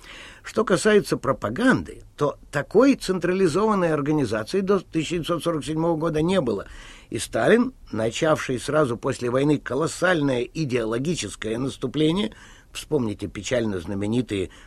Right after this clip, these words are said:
постановления о журналах, о театре, даже о музыке,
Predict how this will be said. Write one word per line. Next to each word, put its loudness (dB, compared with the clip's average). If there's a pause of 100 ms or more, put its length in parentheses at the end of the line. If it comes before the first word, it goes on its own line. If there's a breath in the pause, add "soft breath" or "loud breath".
постановления -2
о -4
журналах, -4
о -12
театре, -4
даже -10
о -10
музыке, -4